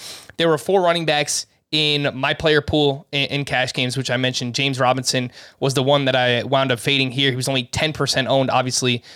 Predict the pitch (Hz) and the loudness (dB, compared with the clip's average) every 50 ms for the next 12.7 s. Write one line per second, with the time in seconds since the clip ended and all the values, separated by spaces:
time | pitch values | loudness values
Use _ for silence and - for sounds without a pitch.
0 | - - - - 139 127 123 117 120 139 139 135 123 127 - 127 123 120 113 127 | -20 -12 -6 -2 0 0 0 -2 0 0 0 0 0 0 -2 -2 -2 0 0 0
1 | 123 123 120 117 113 - - - - - - 127 120 139 127 120 - - 131 127 | 2 2 2 0 -2 -4 -16 -20 -10 -2 -2 -2 0 0 -2 -2 -2 0 0 2
2 | 123 123 113 113 117 113 110 - - - 143 135 123 - - 127 117 - - 170 | 2 2 2 2 2 2 0 0 -2 -2 0 0 0 -2 -2 -4 -4 -4 -2 -2
3 | 175 156 170 156 143 - 135 139 135 131 - 139 131 127 120 - 139 135 131 - | 0 0 -2 -4 -2 -2 -2 -2 -2 0 0 0 0 0 0 2 2 2 2 2
4 | - 127 127 123 123 120 123 123 120 117 110 - 120 120 120 117 113 - - - | 0 -2 0 0 0 2 2 2 0 0 -2 -2 -2 2 2 2 0 -2 -6 -20
5 | _ _ _ - 135 127 127 123 117 - 123 123 123 123 120 117 135 123 110 113 | _ _ _ -2 0 0 0 -2 -2 0 0 2 2 2 0 0 -2 -2 -2 -2
6 | 117 127 135 139 135 - - 143 135 - - - - - - - - - - 143 | -2 0 0 0 0 0 0 -2 -2 -4 -10 -20 -20 -20 -20 -20 -16 -6 -4 -2
7 | 147 - 170 196 208 196 185 - 214 202 190 190 143 156 147 - 160 160 160 160 | 0 2 2 2 4 4 2 2 4 4 4 4 2 2 0 0 0 2 4 4
8 | 160 160 156 - - 143 139 143 139 139 135 131 - - - 127 120 151 143 165 | 4 2 2 0 -2 -2 0 2 2 2 2 2 0 -4 -8 -2 -2 0 2 2
9 | 175 175 175 180 147 143 151 151 147 147 151 139 - - - - _ _ _ - | 2 2 2 2 2 2 2 2 2 0 0 -2 -4 -4 -6 -8 _ _ _ -6
10 | 151 156 143 143 131 - 139 127 143 139 139 135 135 131 131 135 135 135 127 - | -4 -2 0 0 0 -2 -2 0 0 0 0 2 2 2 2 2 0 -2 -2 0
11 | 131 123 123 - 139 131 131 131 127 - - - 151 147 143 135 - - 143 135 | 0 0 0 0 0 2 2 2 0 0 0 0 2 2 2 0 0 0 0 0
12 | 127 127 120 135 135 131 127 131 131 127 - - - | 0 0 0 2 4 6 6 4 4 2 -2 -4 -6